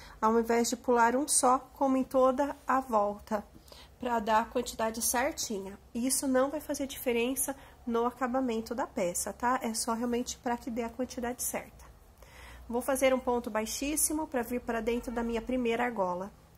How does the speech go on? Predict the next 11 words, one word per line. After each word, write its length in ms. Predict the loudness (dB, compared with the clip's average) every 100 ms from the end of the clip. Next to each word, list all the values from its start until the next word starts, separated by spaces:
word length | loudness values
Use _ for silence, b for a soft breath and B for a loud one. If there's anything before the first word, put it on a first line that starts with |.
| B B B -6 0
Uma 240 | 2 0
correntinha 920 | -4 -6 -6 -6 -6 -2 0 -2 -6 -8
e 80 | -4
dentro 340 | -2 0 -2
da 140 | -2
mesma 360 | 0 0 0 0
argola, 500 | 0 0 2 0 -2
um 160 | -4 -2
ponto 320 | -2 -2 -4
baixo. 560 | -10 -10 -12 -10 -12 -14 B B B B -4
Uma, 420 | 0 2 2 -2